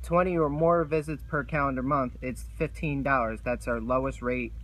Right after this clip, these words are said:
on the scale. Now, uh, our rates reflect a lot of different things. We have insurance to pay, we have gas to pay, we have,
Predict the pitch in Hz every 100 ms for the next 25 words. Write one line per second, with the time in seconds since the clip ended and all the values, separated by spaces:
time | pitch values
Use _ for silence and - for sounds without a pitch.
0 | - 120 120 117 - - 120 107 104 -
1 | - - - 131 113 107 - - - 127
2 | 120 110 104 - - - 120 123 139 151
3 | - - - - - 139 139 - 135 123
4 | 117 120 139 135 120 117 120 113 123 113
5 | 104 - 117 123 113 110 - - - -
6 | 131 123 - 147 139 139 - 131 120 127
7 | 123 120 117 107 113 127 123 - 127 -
8 | 123 117 113 - - - - 131 127 123
9 | 117 113 110